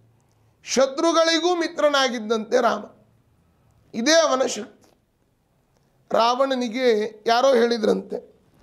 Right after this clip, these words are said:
"ಅಲ್ಲ ರಾವಣ, ಯಾವಾಗಲೂ ಕೂಡ ಆ ಸೀತೆಯನ್ನು ಹೋಗಿ ಪೀಡಿಸ್ತಾ ಇರ್ತಿ, 'ಮದುವೆ ಮಾಡ್ಕೋ, ಮದುವೆ ಮಾಡ್ಕೋ' ಅಂತ. ಅವಳನ್ನು ಕರೆದುಕೊಂಡು ಬರಬೇಕಾದ್ರೆ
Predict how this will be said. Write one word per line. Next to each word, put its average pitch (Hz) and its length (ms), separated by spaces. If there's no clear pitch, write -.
"ಅಲ್ಲ 269 220
ರಾವಣ, 233 340
ಯಾವಾಗಲೂ 277 720
ಕೂಡ 285 220
ಆ 254 160
ಸೀತೆಯನ್ನು 294 600
ಹೋಗಿ 262 200
ಪೀಡಿಸ್ತಾ 262 640
ಇರ್ತಿ, 220 360
'ಮದುವೆ 269 300
ಮಾಡ್ಕೋ, 254 380
ಮದುವೆ 247 280
ಮಾಡ್ಕೋ' 226 420
ಅಂತ. 202 180
ಅವಳನ್ನು 302 580
ಕರೆದುಕೊಂಡು 285 460
ಬರಬೇಕಾದ್ರೆ 277 760